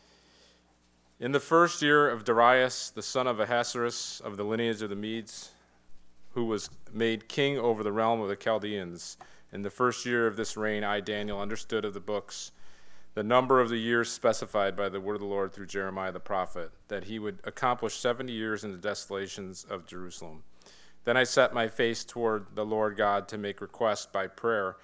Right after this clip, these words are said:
and supplications with fasting, sackcloth, and ashes. And I prayed to the Lord my God and made confession and said, O Lord, great and awesome God, who keeps his covenant and mercy with those who love him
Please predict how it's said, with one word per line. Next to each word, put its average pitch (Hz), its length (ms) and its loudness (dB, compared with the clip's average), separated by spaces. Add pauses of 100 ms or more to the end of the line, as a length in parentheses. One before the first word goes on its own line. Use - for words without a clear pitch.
(220)
and 101 160 -4
supplications 104 840 -2
with 90 100 -14
fasting, 98 640 -4 (340)
sackcloth, 104 680 0
and 98 100 -6
ashes. 92 600 -6 (120)
And 98 80 -12
I 95 80 -8
prayed 113 540 0
to 110 100 -12
the 104 80 -8
Lord 107 240 -2
my 107 140 -4
God 95 360 -2 (520)
and 98 120 -8
made 104 200 -2
confession 107 520 -2
and 92 140 -10
said, 98 220 -4
O 107 120 -2
Lord, 95 360 -4
great 101 240 -4
and 92 100 -10
awesome 90 400 -8
God, 90 380 -4 (800)
who 117 140 -12
keeps - 300 -8
his 117 140 -8
covenant 110 480 2
and 95 100 -10
mercy 104 400 -4
with 92 200 -12
those 101 280 -2
who 101 120 -14
love 98 280 -4
him 82 300 -14